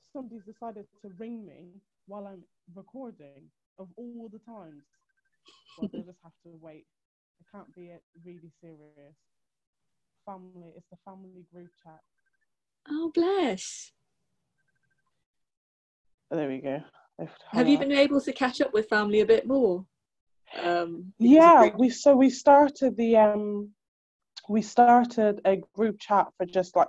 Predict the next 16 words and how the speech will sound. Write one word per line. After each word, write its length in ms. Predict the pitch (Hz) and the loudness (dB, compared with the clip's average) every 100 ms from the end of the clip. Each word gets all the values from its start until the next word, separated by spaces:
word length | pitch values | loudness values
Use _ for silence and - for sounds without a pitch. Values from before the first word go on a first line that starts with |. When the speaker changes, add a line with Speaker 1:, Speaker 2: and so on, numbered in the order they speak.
| - | -2
Speaker 1:
the 60 | 175 | -10
cousins, 800 | - 190 185 180 175 170 175 - _ - _ - - - | -2 -4 -2 -4 -2 -2 -4 -10 _ -20 _ -20 -10 -2
um, 440 | 170 165 160 156 - | 0 0 -2 -4 -2
and, 140 | 175 | 2
like, 200 | 175 170 - | 2 2 -4
siblings. 640 | - 175 165 160 165 156 | -4 -4 -2 -2 -4 -6
So 100 | 170 | -2
all 220 | 180 180 | 2 2
of 140 | 175 170 | 0 -4
us 260 | 170 - | -8 -18
are 60 | 170 - | -16 -8
kind 180 | 170 | -6
of, 80 | 165 - | -8 -10
'cause 160 | 170 196 | -8 2
we're 140 | 208 | 4
all 280 | 202 180 | 4 2